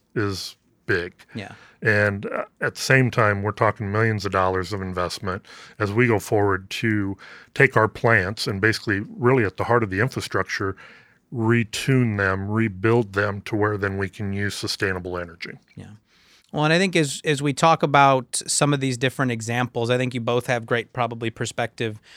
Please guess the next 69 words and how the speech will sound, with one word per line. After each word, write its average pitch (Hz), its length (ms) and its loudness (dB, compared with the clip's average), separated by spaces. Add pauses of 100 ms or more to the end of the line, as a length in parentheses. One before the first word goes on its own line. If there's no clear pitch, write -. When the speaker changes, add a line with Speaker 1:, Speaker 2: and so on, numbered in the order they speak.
(240)
Speaker 2:
from 139 180 4
each 131 180 -2
side 120 300 2
to 113 80 -2
add 120 320 2
on 113 180 0
some 120 160 -2
of 117 40 -2
the 107 80 -4
things. 117 320 -4
Uh, 127 380 -2
leaders 139 360 0
were 131 100 0
sharing 127 360 0
a 120 60 -4
little 143 200 2
bit 135 160 0
at 131 100 2
a 123 60 4
high 131 200 2
level 127 360 0
in 117 140 -2
some 123 160 -4
of 120 80 -2
our 120 100 2
recent 120 340 -6
town 113 260 -4
halls, 131 460 2 (480)
but 127 160 2
a, 127 200 2
a 135 100 2
short 135 300 2
list 135 260 -2
of, 117 180 -6
of 131 160 -6
some 214 200 4
of 190 60 2
these 151 180 2
things 131 220 0
that 123 140 -2
we 135 120 -6
can 127 120 -4
try 135 160 0
to 127 60 0
make 127 220 -2
some 127 160 -2
of 123 40 -2
these 120 120 -4
concepts 123 440 -6
more 120 120 -4
tangible 123 560 -2
to 123 120 -4
the 113 100 -2
listeners, 120 500 0 (360)
maybe 131 280 2
starting 131 360 2
with 120 220 0
water 123 300 2
conservation 117 960 -2
and 113 220 -4
reuse, 104 520 -4
right? 113 160 -4
There's 117 180 -4
a 110 40 -6
couple 135 260 -4
of 123 80 -2
different 135 280 0
initiatives, 127 580 -2
but, 117 200 -2